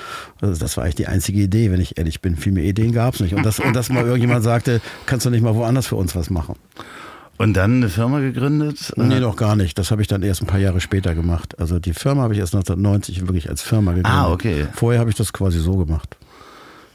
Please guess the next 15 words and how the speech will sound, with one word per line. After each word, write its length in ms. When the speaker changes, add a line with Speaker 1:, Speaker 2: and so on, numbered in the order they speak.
Speaker 2:
D-, 300
das 180
heißt, 280
Speaker 1:
Von 160
zu 100
Hause 240
Speaker 2:
als 80
Speaker 1:
aus. 220
Speaker 2:
von 220
zu 180
Hause 220
aus 340
und 240
sich 220
dann, 380